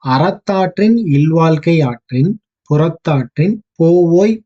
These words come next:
பெறுவதெவன்?" அப்படின்னு ஒரு கொஸ்டின் மார்க்கோட கேக்குறாரு. அறத்தாற்றின்,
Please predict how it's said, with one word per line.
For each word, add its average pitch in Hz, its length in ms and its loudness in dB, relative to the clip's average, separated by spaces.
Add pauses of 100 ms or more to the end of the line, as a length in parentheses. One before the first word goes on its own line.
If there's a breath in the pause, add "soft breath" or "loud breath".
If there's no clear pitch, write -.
பெறுவதெவன்?" 131 640 0 (640)
அப்படின்னு 131 260 0
ஒரு 180 160 -2
கொஸ்டின் 156 400 0
மார்க்கோட 131 380 0
கேக்குறாரு. 139 500 -4 (1080 soft breath)
அறத்தாற்றின், 151 840 0